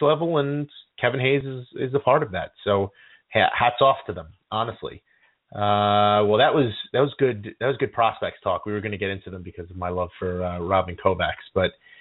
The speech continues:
uh, is there a new avenue you wanna take, Mike? I'll put you on the spot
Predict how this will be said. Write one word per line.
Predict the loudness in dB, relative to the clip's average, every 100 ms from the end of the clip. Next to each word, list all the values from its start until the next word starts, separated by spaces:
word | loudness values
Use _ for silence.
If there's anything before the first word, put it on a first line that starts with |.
| _ _ -6
uh, | 0 4 8 8 6
is | 2 2
there | 4 6 6 4
a | 4
new | 4 6 6
avenue | 2 0 -6
you | -6 -4
wanna | -6 -4
take, | -4 -4
Mike? | -6 -6
I'll | -6
put | -6 -8
you | -10
on | -12
the | -8
spot | -2 -2 -2